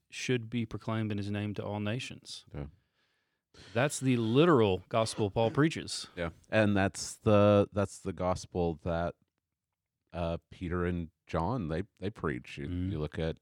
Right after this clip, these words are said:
Speaker 2: uh, Acts chapter three, and they, they heal the man that was born lame, and, um, they preach the gospel to the crowds that gather, and it's the gospel of what Christ has done in his death and resurrection, and,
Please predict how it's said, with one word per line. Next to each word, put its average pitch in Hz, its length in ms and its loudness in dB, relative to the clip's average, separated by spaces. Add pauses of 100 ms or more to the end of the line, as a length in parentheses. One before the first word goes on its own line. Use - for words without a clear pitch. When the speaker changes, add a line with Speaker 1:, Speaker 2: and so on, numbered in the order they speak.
(140)
Speaker 2:
uh, 78 260 -2
Acts 78 220 -8
chapter 87 340 -6
three, 92 400 -4
and 73 140 -4
they, 78 260 -4
they 78 140 -6
heal 87 280 -6
the 82 120 -4
man 82 360 -4
that 78 200 -6
was 82 180 -6
born 80 320 -4
lame, 80 340 -6
and, 76 200 -8 (640)
um, 78 400 -4
they 80 180 -6 (140)
preach - 320 -12
the 95 140 0
gospel 98 500 0
to - 100 -8
the 82 80 -2
crowds 98 440 -2
that 76 140 -8
gather, 76 400 -8
and 73 240 -10
it's 80 300 -12
the 85 140 -8
gospel 82 480 -6
of 80 320 -4 (240)
what 82 240 -6 (180)
Christ - 440 -8
has 76 180 -6
done 90 280 -4
in 71 140 -8
his 73 320 -6 (140)
death 78 280 -6
and 73 140 -6
resurrection, 71 680 -8
and, 71 220 -10